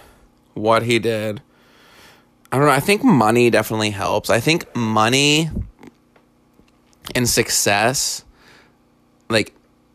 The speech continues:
makes you hotter. It really does. I don't know what, I mean, I don't know. Like, with girls and stuff, you could say, like, plastic surgery, but I don't think a lot of guys get plastic surgery. They might. I don't know. They probably do.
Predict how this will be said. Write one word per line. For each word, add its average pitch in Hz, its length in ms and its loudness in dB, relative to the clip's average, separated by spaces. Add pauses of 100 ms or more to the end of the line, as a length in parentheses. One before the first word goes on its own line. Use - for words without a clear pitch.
(100)
makes 110 380 -2
you 110 140 -2
hotter. 87 580 -4 (220)
It 113 60 0
really 143 300 4
does. 131 360 0
I 110 100 2
don't 143 160 2
know 151 180 4
what, 113 460 2
I - 40 -2
mean, 123 260 0 (460)
I 131 60 -16
don't 175 140 -6
know. 185 360 0 (560)
Like, 139 180 0
with 156 180 2
girls 160 640 4
and 147 160 -10
stuff, 143 180 -2
you 139 100 -2
could 131 160 -4
say, 127 160 2
like, 120 180 0
plastic 113 380 -6
surgery, 110 500 -4
but 101 220 -6
I 117 60 -6
don't 143 120 -10
think 190 140 -6
a - 20 -2
lot 185 220 0
of 131 80 -2
guys 131 320 -2
get 101 140 -2
plastic 95 320 0
surgery. 104 160 0
They 110 60 0
might. 113 360 0
I 107 60 2
don't 113 100 2
know. 87 100 -2
They 104 80 0
probably 104 380 0
do. 85 400 -8